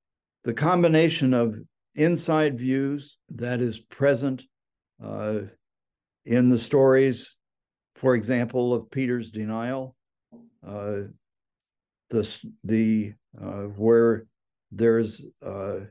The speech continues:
uh, w-, which ends with, uh, Peter, uh, breaking down of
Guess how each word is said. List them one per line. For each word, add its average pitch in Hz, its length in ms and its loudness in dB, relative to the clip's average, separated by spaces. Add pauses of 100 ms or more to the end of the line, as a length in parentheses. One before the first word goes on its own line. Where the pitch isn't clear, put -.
(800)
uh, 95 240 -16 (1800)
w-, 107 240 -6
which 110 280 -2
ends 131 320 2
with, 120 280 0 (640)
uh, 101 240 -10 (200)
Peter, 123 520 2 (600)
uh, 95 240 -12 (320)
breaking 120 380 2
down 120 480 0 (720)
of 98 240 -12